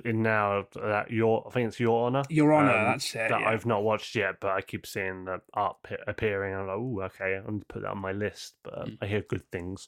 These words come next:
Speaker 2: It's like, uh, it's like your, uh, your Dan-, your, uh, your Daniels Radcliffe, right? Like,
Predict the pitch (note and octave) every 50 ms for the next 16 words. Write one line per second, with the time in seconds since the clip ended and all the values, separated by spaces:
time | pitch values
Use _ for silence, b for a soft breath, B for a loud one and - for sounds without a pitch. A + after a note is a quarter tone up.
0 | - - - - - B3 A#3 A3 - - - G3 E3 D#3+ D3+ C#3+ C#3 C#3 C#3 A#2
1 | - - - - - - - G#3+ F#3+ D#3+ - - E3 D3 C#3 B2+ C3 B2+ B2 A#2+
2 | A2+ A2+ A2+ A#2+ A#2+ C#3 A#2 - - D#3 D3+ D3+ C#3+ C#3+ C#3 C3+ D#3+ D3+ C#3+ C#3
3 | C#3 C3+ C3 B2 B2+ B2+ C3+ B2+ - D3+ C#3+ D3 D3+ D3 D3 C#3 C3+ C3+ B2+ B2
4 | A#2+ B2 C3+ C#3 D3 C#3 - - A#2 A2 F#2 - - - - - A2+ A#2+ C#3 C3+
5 | - - C#3 B2+ B2 - - -